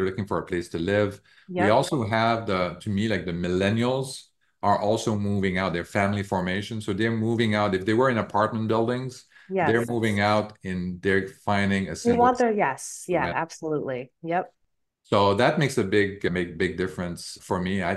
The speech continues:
Speaker 1: I see a lot of demand for the rental, for the tenants, for single family rentals. And you're right, there is a big market. The market is tight, but there are still opportunities out there. I mean,
Speaker 2: Right.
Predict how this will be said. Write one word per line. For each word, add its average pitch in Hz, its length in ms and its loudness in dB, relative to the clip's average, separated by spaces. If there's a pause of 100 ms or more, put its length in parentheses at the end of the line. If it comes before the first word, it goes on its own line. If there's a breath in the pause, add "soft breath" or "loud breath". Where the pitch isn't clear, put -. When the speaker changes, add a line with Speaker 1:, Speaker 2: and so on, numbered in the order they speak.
(120)
Speaker 1:
I 90 100 -4
see 113 160 0
a 98 80 4
lot 104 180 2
of 110 120 0
demand 104 600 -2
for 95 200 -2
the 87 100 -2
rental, 107 400 0
for 98 160 -6
the 85 120 -4
tenants, 110 640 -4
for 95 160 -6
single 95 260 -6
family 95 320 -4
rentals. 101 720 -6 (560)
And 120 120 2
you're 123 120 4
right, 139 200 8
there 113 140 4
is 131 180 4
a 120 60 2
big 110 300 2
market. 101 760 -2 (140)
The 92 160 -8
market 104 320 -2
is 101 460 0
tight, 92 500 -2 (140)
but 92 100 -8
there 98 120 0
are 95 40 -2 (140)
still 113 320 2
opportunities 85 760 -6
out 85 220 -6
there. 78 200 -8
I 80 40 -8
mean, 87 160 -6
Speaker 2:
Right. - 340 0